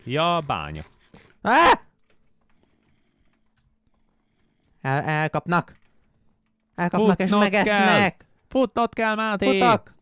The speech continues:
Speaker 1: Vissza a biztonságos otthon felé.
Speaker 2: Oké, már lassan ott... Mi volt az?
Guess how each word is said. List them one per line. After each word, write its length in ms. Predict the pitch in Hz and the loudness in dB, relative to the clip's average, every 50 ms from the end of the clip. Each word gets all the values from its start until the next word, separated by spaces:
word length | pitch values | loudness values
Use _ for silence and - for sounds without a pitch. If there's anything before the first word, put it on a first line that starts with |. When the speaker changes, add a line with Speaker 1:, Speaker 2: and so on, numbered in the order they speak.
| _ _ - | _ _ -12
Speaker 1:
Vissza 300 | - 220 226 - - 214 | -10 -10 -8 -6 -4 -6
a 40 | 208 | -4
biztonságos 680 | 208 214 202 - 202 196 185 - - - 175 175 - | -4 -6 -6 -4 -6 -6 -6 -6 -10 -10 -10 -8 -6
otthon 360 | 180 175 - - 170 165 151 | -6 -8 -6 -6 -8 -8 -8
felé. 920 | - - 143 139 139 135 131 127 127 123 123 120 120 117 110 101 92 87 _ _ _ _ _ _ _ | -8 -10 -10 -10 -10 -10 -10 -10 -10 -10 -10 -12 -12 -12 -12 -12 -14 -14 _ _ _ _ _ _ _
Speaker 2:
Oké, 280 | - 139 - 135 147 156 | -14 -8 -4 -2 -2 -2
már 280 | 147 143 143 143 143 | -2 -2 -2 -2 -2
lassan 300 | 139 151 156 - - 143 | -4 -6 -6 -6 -8 -8
ott... 160 | 143 - - _ _ - - | -8 -10 -10 _ _ -6 0
Mi 180 | 285 349 370 | 2 4 4
volt 300 | 226 269 247 233 196 - | 6 6 6 6 6 6
az? 380 | 269 254 254 208 170 - - | 4 4 4 4 2 0 -10